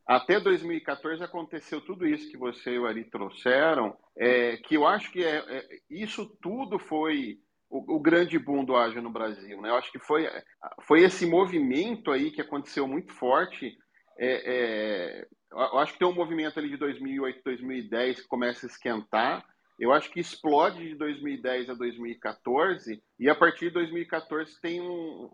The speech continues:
a, a, a coisa já tá girando sozinha, assim, né? Eu acho que ela já tá muito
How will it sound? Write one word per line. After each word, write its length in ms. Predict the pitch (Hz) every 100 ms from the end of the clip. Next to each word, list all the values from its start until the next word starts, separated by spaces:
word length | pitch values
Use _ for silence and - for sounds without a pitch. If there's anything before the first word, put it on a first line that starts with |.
| -
a, 300 | - - 113 -
a, 60 |
a 20 |
coisa 320 | 117 147 160 165
já 160 | 165
tá 160 | 165 165
girando 400 | 160 156 160 160
sozinha, 540 | 165 143 113 131 123
assim, 300 | 101 _ 90
né? 160 | 92 123 - _ _ _
Eu 120 | 107
acho 180 | 120 -
que 60 | 135
ela 200 | 139 135
já 220 | 135 143
tá 340 | - 139 147
muito 380 | 147 131 160 156